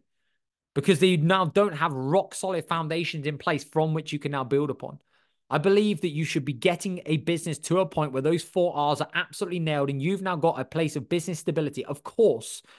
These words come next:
you need to work on content, messaging, marketing, lead generation, but that should not be the only thing that you should now be doing. The entirety of your business infrastructure initially should be now built upon that. And then finally,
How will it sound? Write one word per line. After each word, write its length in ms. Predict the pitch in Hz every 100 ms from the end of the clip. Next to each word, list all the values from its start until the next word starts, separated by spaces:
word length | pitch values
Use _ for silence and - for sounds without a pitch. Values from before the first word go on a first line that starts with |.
| _ _
you 120 | 151
need 120 | 180 160
to 80 | 143
work 300 | 151 147 143
on 140 | 131
content, 440 | - 139 127 120
messaging, 380 | 127 135 127 120
marketing, 460 | 123 135 131 - 113
lead 200 | 135 147
generation, 520 | 143 127 127 120 110 - _
but 100 | 143
that 220 | 147 190 147
should 160 | 175
not 260 | 170 185 -
be 140 | 165
the 160 | 147 156
only 180 | 165 151
thing 220 | - 147
that 80 | 135
you 100 | 147
should 180 | -
now 120 | 151 139
be 100 | 120
doing. 360 | 120 160 190 - _ _
The 80 | 160
entirety 480 | 160 175 185 180 160
of 80 |
your 100 | 156
business 380 | 156 165 151 151
infrastructure 760 | - 160 156 143 - 139 - 143
initially 480 | 135 151 160 151 135
should 160 | 143
be 100 | 139
now 160 | 143 143
built 300 | 113 147 147
upon 300 | 120 139 123
that. 340 | 123 - - - - -
And 120 | 123 151
then 300 | 214 160 151 _ _ _
finally, 420 | 165 190 131 -